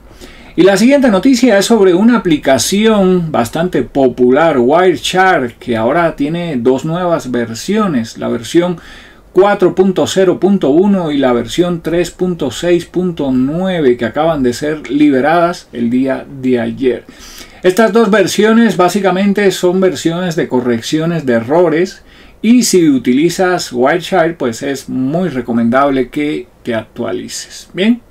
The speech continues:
ya están disponibles ambas. Vámonos a la siguiente noticia. Y una distribución que acaba de actualizarse es Sparky Linux.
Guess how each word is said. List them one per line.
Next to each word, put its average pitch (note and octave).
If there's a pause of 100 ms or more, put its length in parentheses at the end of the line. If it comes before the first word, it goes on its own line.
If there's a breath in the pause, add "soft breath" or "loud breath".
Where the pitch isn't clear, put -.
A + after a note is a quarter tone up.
(120)
ya B2
están B2+
disponibles A#2+
ambas. - (760 loud breath)
Vámonos F#3
a D#3+
la C3+
siguiente D3+
noticia. A2 (1800 loud breath)
Y D#3+
una A3+
distribución D#3+
que B2
acaba D#3+
de C#3
actualizarse C#3+
es D3
Sparky D3+
Linux. G#3